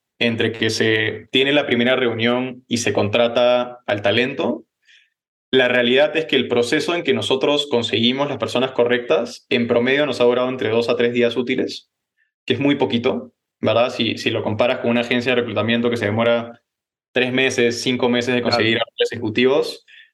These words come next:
Speaker 1: sí es bastante más reducido, y la reali-, la, la razón por eso es que nosotros tenemos al talento ahí,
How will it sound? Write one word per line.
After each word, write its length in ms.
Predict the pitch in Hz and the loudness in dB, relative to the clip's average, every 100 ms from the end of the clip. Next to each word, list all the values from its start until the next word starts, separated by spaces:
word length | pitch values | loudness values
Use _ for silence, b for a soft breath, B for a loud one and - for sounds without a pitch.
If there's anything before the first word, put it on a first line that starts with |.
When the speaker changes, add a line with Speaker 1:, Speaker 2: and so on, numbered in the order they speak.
| _ | _
Speaker 1:
sí 300 | - 127 127 | -4 2 2
es 100 | 120 | 2
bastante 420 | 117 - 131 135 | 0 -2 -4 -2
más 160 | 135 127 | -2 0
reducido, 540 | 131 120 147 170 190 | 0 2 0 0 0
y 100 | 143 | 0
la 120 | 127 123 | 2 2
reali-, 340 | 120 120 120 | 0 -2 -4
la, 500 | - 117 113 113 110 | -4 0 2 2 0
la 140 | 120 120 | 0 0
razón 280 | 120 147 147 | 0 -2 0
por 140 | 139 | 0
eso 160 | 143 160 | 2 -2
es 60 | |
que 80 | 147 | -2
nosotros 260 | 120 127 135 | -4 -4 -2
tenemos 280 | 120 123 | 0 0
al 80 | 120 | -2
talento 640 | 117 110 117 120 131 131 _ | -2 -2 0 0 -2 -4 _
ahí, 400 | 117 117 110 104 | -2 -2 -4 -10